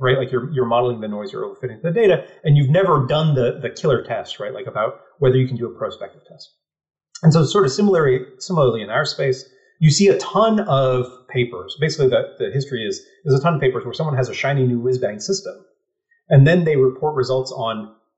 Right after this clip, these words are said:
a protein. And you never know if that means, does it work on that one protein, or does it work on every protein? Or does it work on that one class of protein? Like, what, what does it mean, right? Like,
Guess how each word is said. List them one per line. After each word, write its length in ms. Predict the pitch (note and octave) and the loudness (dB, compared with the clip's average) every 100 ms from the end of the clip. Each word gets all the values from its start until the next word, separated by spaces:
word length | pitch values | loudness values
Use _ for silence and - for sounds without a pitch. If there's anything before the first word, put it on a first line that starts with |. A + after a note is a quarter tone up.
| _ _ D3+ | _ _ 2
a 180 | D3+ - | 2 2
protein. 400 | C3 B2 - - _ _ _ _ _ _ _ _ _ _ _ _ _ | -2 -4 -8 -20 _ _ _ _ _ _ _ _ _ _ _ _ _
And 120 | D#3 E3 | 6 6
you 60 | |
never 400 | E3 G3+ C4 B3 | 6 4 4 4
know 460 | G#3+ A#3 B2 - - | 2 2 -2 -6 -6
if 140 | C#3 B2 | -4 0
that 240 | D#3+ E3 | -2 0
means, 640 | C#3+ C#3 C3+ B2+ - - _ _ _ _ _ | 0 0 0 -2 -4 -10 _ _ _ _ _
does 160 | D3 C3+ | 2 4
it 60 | C#3+ | 4
work 220 | D#3+ D3 | 2 2
on 140 | C3 | 0
that 200 | C3 D3+ | 0 -2
one 200 | C3 C#3+ | -2 -2
protein, 680 | - C3 - C3 C#3+ D3+ - _ _ _ _ - | 0 0 0 -2 -2 -4 -10 _ _ _ _ 2
or 60 | C#3 | 4
does 100 | C#3+ | 4
it 60 | |
work 160 | F#3+ G3 | 2 2
on 100 | A#3 | 2
every 300 | C4 C#3+ B2 | 2 0 -2
protein? 380 | A2 - - - _ _ _ - | -8 -10 -18 -20 _ _ _ 2
Or 60 | |
does 100 | C#3 | 4
it 60 | D3+ | 4
work 140 | F3 | 2
on 100 | E3 | 2
that 160 | F3 E3 | 0 0
one 180 | F3 - | -4 -4
class 320 | B3 A#3+ - | -4 -2 -2
of 100 | - | -2
protein? 280 | B2+ D3+ G3+ | -4 -4 -2
Like, 100 | D#3 | 2
what, 260 | A#3 - - - - | 2 0 -8 -8 0
what 160 | D#3 | 4
does 140 | E3 G#3+ | 4 2
it 160 | E3 | 2
mean, 360 | F3+ D4+ D3+ - | 0 0 -2 -4
right? 160 | C3 E3 | -2 -2
Like, 160 | G3 | 0